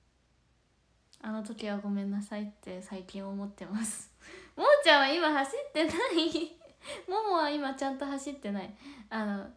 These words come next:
普通にちっちゃい子が走ってる時にぶつかりそうになっちゃって、うん。でも私もちっちゃい頃は走っちゃってたから、今ちっちゃい子とぶつかりそうになると、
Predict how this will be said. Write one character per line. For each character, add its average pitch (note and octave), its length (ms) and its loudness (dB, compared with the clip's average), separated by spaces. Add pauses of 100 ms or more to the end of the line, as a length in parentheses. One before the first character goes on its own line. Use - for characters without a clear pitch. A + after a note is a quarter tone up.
普 - 80 -20
通 E4+ 240 6
に D4+ 220 -2 (320)
ち C4 100 -12
っ - 20 -10
ち A#3 80 -8
ゃ B3 40 0
い A#3 60 -6
子 G#3+ 80 -6
が F#3+ 100 -4
走 A3 220 -4
っ A3+ 40 -8
て G#3+ 140 -8
る G#3 120 -4
時 A#3+ 240 -10
に D4 320 -4
ぶ G#3+ 120 -8
つ G#3 100 -14
か A3 120 -8
り A3 60 -6
そ A3 140 -8
う A3 40 -4
に G#3+ 60 -4
な G#3 60 -4
っ G#3 40 -4
ち G#3 100 -10
ゃ - 20 -10
っ - 40 -14
て、 - 140 -12 (1900)
う - 20 -6
ん。 G#3 480 -2 (1600)
で A#3 80 -6
も A3 320 -4
私 A#3 280 -8
も A#3+ 160 -6
ち A#3+ 140 -8
っ A3 40 -8
ち B3 100 -8
ゃ B3 40 -6
い A#3 80 -6
頃 G#3+ 220 -8
は C4 420 -6 (340)
走 - 220 -14
っ - 20 -20
ち - 80 -6
ゃ G#3 40 -4
っ G#3 60 -8
て - 220 -12
た - 20 -8
か G3+ 140 -6
ら、 A3 360 -6 (340)
今 A3+ 500 0
ち - 80 -12
っ - 60 -14
ち - 100 -6
ゃ B3+ 40 0
い B3 40 -2
子 A3 100 -6
と G#3 120 -4
ぶ G3+ 100 -2
つ G#3 100 -10
か A3+ 120 -6
り A3+ 100 -2
そ A#3 140 -6
う A#3 40 -4
に A3 140 -2
な A3 120 -4
る G#3 100 -4
と、 A3+ 480 -4